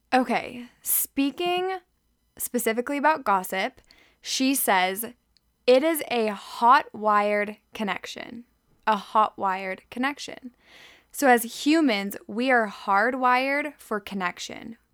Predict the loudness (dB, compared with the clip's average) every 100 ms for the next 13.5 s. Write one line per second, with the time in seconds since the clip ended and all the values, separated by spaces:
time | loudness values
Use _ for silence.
0 | _ -2 2 4 4 2 0 -2 -2 -6
1 | -12 -12 -10 -8 -10 -14 -14 -14 -16 -20
2 | -20 -20 -20 _ _ -4 -2 -4 -6 -6
3 | -4 -4 0 2 2 0 -4 -10 -10 -10
4 | -4 -2 -2 -2 -6 -10 -12 -12 -14 -14
5 | _ _ _ -6 -2 -2 -4 -10 -6 0
6 | 2 0 0 0 0 -8 -20 _ _ _
7 | 0 4 2 2 -2 -2 -2 -4 -4 -10
8 | -16 4 6 6 2 0 2 2 0 -4
9 | -10 -10 -4 -4 -4 -10 -10 -10 -14 -16
10 | -16 -18 -20 _ _ _ _ _ 0 2
11 | 0 -2 2 4 2 -2 -6 -2 -2 -2
12 | -6 _ _ _ _ _ -10 0 2 2
13 | -2 2 4 4 2